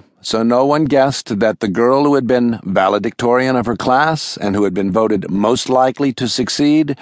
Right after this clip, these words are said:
was actually queer as a three dollar bill. That was what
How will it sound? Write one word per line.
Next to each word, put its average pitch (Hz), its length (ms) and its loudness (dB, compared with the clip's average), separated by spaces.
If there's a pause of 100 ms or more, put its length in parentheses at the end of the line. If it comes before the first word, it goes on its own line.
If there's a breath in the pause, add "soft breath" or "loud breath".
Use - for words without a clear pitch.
(240 loud breath)
was 120 200 0
actually 127 500 0
queer 170 640 2 (500)
as 107 160 -4
a 110 80 -4
three 120 260 -4
dollar 107 320 -2
bill. 87 420 -4 (880)
That 123 200 0
was 107 120 -2
what 104 200 -2